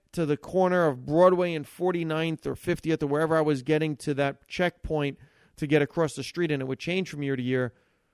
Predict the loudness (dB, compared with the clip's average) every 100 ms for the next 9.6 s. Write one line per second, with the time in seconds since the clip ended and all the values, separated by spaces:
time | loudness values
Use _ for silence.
0 | _ _ _ _ _ _ _ -2 0 2
1 | 4 4 4 2 2 4 2 2 2 0
2 | -6 -20 -20 _ _ _ _ _ _ 0
3 | 4 4 4 4 6 6 6 4 4 -2
4 | -10 _ _ _ _ _ _ _ _ _
5 | _ 2 6 6 4 0 -4 -4 0 2
6 | 0 0 -4 -4 -10 -8 -6 -2 6 8
7 | 10 6 0 0 -2 -4 -10 -20 -10 -2
8 | 0 0 -2 -4 -6 -2 0 0 -2 -6
9 | -8 -8 -8 -8 -10 -12